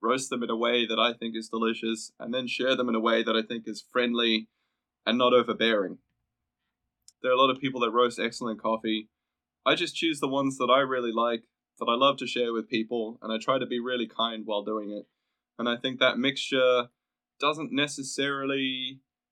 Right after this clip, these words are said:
exist in the same fashion all the time.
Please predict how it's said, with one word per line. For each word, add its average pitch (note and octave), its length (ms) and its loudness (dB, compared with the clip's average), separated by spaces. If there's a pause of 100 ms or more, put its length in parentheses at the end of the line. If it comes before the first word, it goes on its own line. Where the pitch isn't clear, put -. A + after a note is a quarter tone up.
(420)
exist B2+ 800 -2 (120)
in B2 260 -4
the A#2+ 120 -4
same C#3+ 600 -2 (120)
fashion B2 800 -2
all B2+ 160 -2
the A#2 100 0
time. G2+ 360 -4